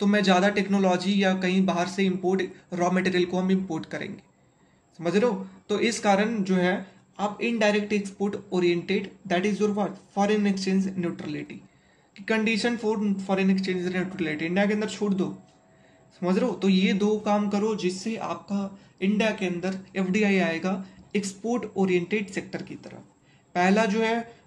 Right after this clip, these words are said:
वो आपका है कि export obligation लगाओ, दूसरा आपका है that is neutrality of foreign exchange neutral, ठीक है ना? Okay, next one is what are the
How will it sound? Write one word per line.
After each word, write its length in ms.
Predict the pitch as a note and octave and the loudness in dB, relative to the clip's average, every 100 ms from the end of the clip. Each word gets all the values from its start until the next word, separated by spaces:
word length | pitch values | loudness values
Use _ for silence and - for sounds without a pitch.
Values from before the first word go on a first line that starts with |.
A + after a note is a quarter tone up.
| - | -4
वो 120 | E3+ | 0
आपका 340 | F#3 F#3 - | 2 0 0
है 240 | G3 G3 G3 | 2 2 0
कि 200 | G3 G3 | 0 -2
export 420 | F#3+ - G3+ G3+ | -2 -2 -2 0
obligation 520 | F#3 F3+ F3 F3 G3 | 0 2 2 2 2
लगाओ, 340 | G3+ G3+ G#3 G#3 - - | 2 2 -2 -6 -18 -10
दूसरा 360 | F3 G3+ G#3 G#3 | -4 -2 0 0
आपका 320 | G3 F#3+ F#3+ | -2 -4 0
है 160 | F#3+ F#3+ | 2 4
that 180 | F#3 G3+ | 2 2
is 160 | F#3 | 0
neutrality 560 | E3 F3 G3 F#3+ F3 F3+ | -2 -2 0 2 2 0
of 160 | F3+ F#3+ - - _ _ - | 0 -2 -6 -18 _ _ -4
foreign 240 | F#3+ F#3+ | 2 4
exchange 380 | F#3+ F#3+ F#3 F3 | 4 2 0 -2
neutral, 300 | E3 D3+ G3 F#3+ - _ - | -4 -8 -12 -16 -20 _ -6
ठीक 100 | F3 | -4
है 60 | |
ना? 160 | B3 G3+ - _ _ _ D#3+ | -2 -6 -12 _ _ _ -16
Okay, 320 | D3+ - - _ _ _ _ _ _ _ _ _ - | -16 -16 -20 _ _ _ _ _ _ _ _ _ -4
next 300 | G3+ A#3+ A#3+ | -2 -2 -2
one 220 | A3+ A#3 | 0 0
is 220 | A#3 A#3 - - _ E3+ | 0 -2 -12 -18 _ 0
what 180 | F#3+ G3+ | 0 2
are 80 | |
the 100 | G3 | 0